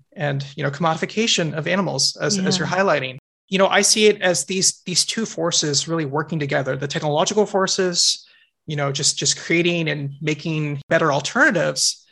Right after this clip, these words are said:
Speaker 1: And then at the same time, it just makes it easier and easier for people, you know, to grow their sensibilities.
Speaker 2: Mm, yeah. And be in line with their values. I'm,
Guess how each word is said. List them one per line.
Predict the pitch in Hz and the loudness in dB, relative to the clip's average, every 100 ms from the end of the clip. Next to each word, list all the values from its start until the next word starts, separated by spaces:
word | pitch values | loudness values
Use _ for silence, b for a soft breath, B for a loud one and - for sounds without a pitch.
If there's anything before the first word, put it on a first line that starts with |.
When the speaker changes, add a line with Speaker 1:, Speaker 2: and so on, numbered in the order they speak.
| b b _ | b b _
Speaker 1:
And | - 156 | -2 0
then | 156 143 | 0 -2
at | 156 | -4
the | 151 | 0
same | 180 165 | 0 0
time, | - 185 180 | 2 2 4
it | 151 | 2
just | - - | 0 -2
makes | 156 | -6
it | 147 156 | -8 -4
easier | 175 180 170 | -2 0 0
and | 156 160 | -2 -4
easier | 165 151 | -2 -2
for | 139 143 | -4 -6
people, | - 156 147 139 139 139 b b b | -4 -4 -2 0 -2 -6 b b b
you | 156 | -2
know, | |
to | 147 160 | -2 -2
grow | 147 143 | 0 0
their | 147 | 0
sensibilities. | - 139 143 143 160 117 - - - _ _ - | -2 -2 -2 -2 -2 -2 -2 -4 -6 _ _ -6
Speaker 2:
Mm, | 175 175 165 156 _ _ _ - | -4 -2 -4 -10 _ _ _ -8
yeah. | 185 190 170 170 - _ | -4 -4 -6 -10 -20 _
And | 156 156 151 | -6 -6 -4
be | 165 | -2
in | 165 | -2
line | 160 156 | -2 -2
with | 160 | -4
their | 160 | -6
values. | 147 147 165 165 151 - - _ _ _ _ | -2 -2 -2 -6 -6 -6 -6 _ _ _ _
I'm, | - 247 403 | -2 0 2